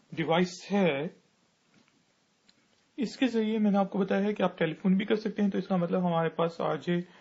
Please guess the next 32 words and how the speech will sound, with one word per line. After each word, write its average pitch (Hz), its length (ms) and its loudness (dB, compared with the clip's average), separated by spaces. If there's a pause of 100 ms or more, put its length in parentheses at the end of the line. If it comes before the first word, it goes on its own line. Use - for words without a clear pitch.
(220)
इलेवन 165 360 -2
के 170 140 -4
connection 160 460 -4
के 170 120 -6
साथ 160 260 0 (640)
यहाँ 160 160 -4
पे 175 120 -6
हमारा 156 220 0
telephone 156 480 0
भी 247 120 2
अटैच 254 440 0
है, 127 200 -6 (1000)
और 180 460 2 (420)
इसके 185 240 -2
साथ 170 220 2
ही 180 140 -2
साथ 175 260 0 (480)
हमारा 165 460 0 (400)
ये 156 160 -6
जो 160 140 -6
ट्रिपल 180 280 -4
प्ले 180 200 -2
है 170 260 0
ये 165 200 -4
इसके - 520 -6
साथ - 340 -4
एक, 160 260 -4 (1000)
अ, 147 280 -6
recorder 180 460 2
लगा 220 240 0
हुआ 220 260 0
है 220 300 -6